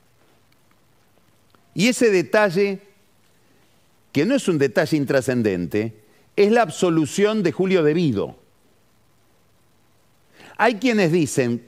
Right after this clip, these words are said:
como lo absolvieron a Julio De Vido, que era el ministro, mientras se hacían las operaciones de vialidad en Santa Cruz, y el tribunal dijo, "De Vido no tenía nada que ver con esto, no se pudo probar que estuviera involucrado en las maniobras",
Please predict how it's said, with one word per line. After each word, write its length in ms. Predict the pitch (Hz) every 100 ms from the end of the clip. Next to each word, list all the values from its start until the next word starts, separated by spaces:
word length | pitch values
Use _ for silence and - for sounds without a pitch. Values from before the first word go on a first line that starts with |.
| -
como 280 | 180 180 185
lo 140 | 190
absolvieron 800 | 185 143 190 190 208 277 269 196
a 80 | 147
Julio 340 | - 208 196 160
De 120 | 156
Vido, 540 | 180 143 127 123 123 _ _ _ _ _ _ _ _ - - -
que 140 | 160
era 100 | 202
el 100 | 180
ministro, 800 | 147 151 190 120 - 120 113 120 - _ _ _ _ -
mientras 520 | 127 165 180 185 151
se 160 | - 143
hacían 380 | - 208 202 160
las 180 | 127
operaciones 640 | 131 117 131 123 185 180 127
de 360 | 135 143 - -
vialidad 840 | 101 131 127 127 165 165 151 139 _ _ _ _ _ -
en 160 | 117
Santa 360 | 120 123 117 113
Cruz, 420 | 139 113 113 - _ _ - _ _ _ -
y 160 | 127 139
el 120 | 135
tribunal 480 | 143 143 165 196 175
dijo, 380 | 196 - 156
"De 220 | 113 127 135
Vido 240 | 180 165
no 180 | 160 160
tenía 300 | 151 156 165
nada 280 | 160 147 110
que 120 | 117
ver 140 | 131
con 180 | 127 123
esto, 340 | 104 87 139
no 160 | 127 139
se 160 | - -
pudo 360 | 170 175 143
probar 340 | 131 127 156 117
que 100 | 110
estuviera 360 | 131 123 156
involucrado 480 | 135 117 117 139 156
en 60 | 151
las 120 | 127
maniobras", 580 | 170 151 117 127 131